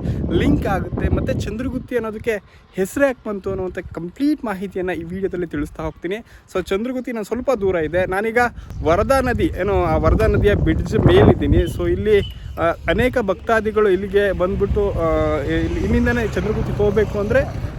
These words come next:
ಆ, ಇಲ್ಲಿಂದನೇ, ಆ, ಆ, ಈ ದೇ-, ಈ ನದಿಯಲ್ಲಿ ಸ್ನಾನ ಮಾಡಿಬಿಟ್ಟು ಆ ದೇವಸ್ಥಾನಕ್ಕೆ ಹೋಗ್ತಾರೆ. So ಇಲ್ಲಿಂದ ಇನ್ನೊಂದು ಸ್ವಲ್ಪ ದೂರ ಚಂದ್ರಗುತ್ತಿ ಇದೆ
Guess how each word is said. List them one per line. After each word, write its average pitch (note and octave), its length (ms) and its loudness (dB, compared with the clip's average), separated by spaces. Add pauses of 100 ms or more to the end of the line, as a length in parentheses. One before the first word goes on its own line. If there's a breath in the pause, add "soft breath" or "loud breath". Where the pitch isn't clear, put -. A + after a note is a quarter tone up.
ಆ, F#3 80 0
ಇಲ್ಲಿಂದನೇ, A3+ 480 -2
ಆ, F3+ 520 0
ಆ, - 20 -2
ಈ F#3+ 200 -2
ದೇ-, F3+ 320 0
ಈ F#3+ 40 2
ನದಿಯಲ್ಲಿ G#3+ 420 2
ಸ್ನಾನ G3+ 300 0
ಮಾಡಿಬಿಟ್ಟು G3+ 520 -2 (320 loud breath)
ಆ D#3 60 4
ದೇವಸ್ಥಾನಕ್ಕೆ G3 600 0
ಹೋಗ್ತಾರೆ. D3+ 460 -2
So F3 340 0 (580 loud breath)
ಇಲ್ಲಿಂದ A#3 340 4 (440 loud breath)
ಇನ್ನೊಂದು F#3+ 200 -4
ಸ್ವಲ್ಪ G#3+ 240 0
ದೂರ G3 240 0
ಚಂದ್ರಗುತ್ತಿ F3 480 -4
ಇದೆ E3 100 -4